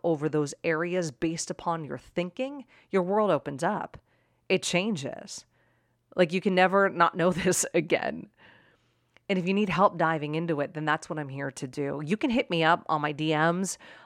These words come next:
on any of my social channels, you know, Pamela Hughes Coaching, Instagram, TikTok, Facebook. You know,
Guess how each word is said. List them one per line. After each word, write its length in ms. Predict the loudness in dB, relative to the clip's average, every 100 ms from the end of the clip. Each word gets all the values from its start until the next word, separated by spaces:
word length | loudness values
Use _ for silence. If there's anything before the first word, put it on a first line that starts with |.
| -2
on 240 | 2 2 2
any 180 | 2 4
of 60 | 2
my 100 | 0
social 380 | 0 -2 -2
channels, 760 | -2 -2 0 0 0 -2 -4 -8
you 120 | -6
know, 280 | -4 -4 -6
Pamela 340 | 0 2 2 0
Hughes 260 | 0 -2
Coaching, 600 | 0 -2 0 2 2 0 -6 -14 -20 _ -4
Instagram, 800 | -2 0 2 4 4 2 -4 -10
TikTok, 800 | -12 -10 0 6 8 8 6 2 -20 -8 -6
Facebook. 640 | -4 4 6 8 6 0 -20 _ -20 _ -6
You 60 | -2
know, 280 | -2 -2